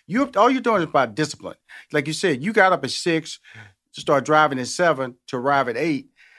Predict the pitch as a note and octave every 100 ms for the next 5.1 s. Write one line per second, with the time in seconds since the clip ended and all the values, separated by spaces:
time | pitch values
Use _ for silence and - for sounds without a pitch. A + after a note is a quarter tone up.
0 | _ E3 F3+ D3 - G#3+ G3+ - A#3+ -
1 | C#3 C#3 D3+ D3 B2+ D3 C#3 C3+ C#3+ C#3
2 | C#3 A#2 B2 E3 D3 - - - - E3+
3 | C4+ C4 A3+ - G#3+ D#3+ F3 E3 D#3 A3+
4 | B3+ G3 G#3 G#3 F#3 F3 E3+ A#3 A#3 C3+
5 | C3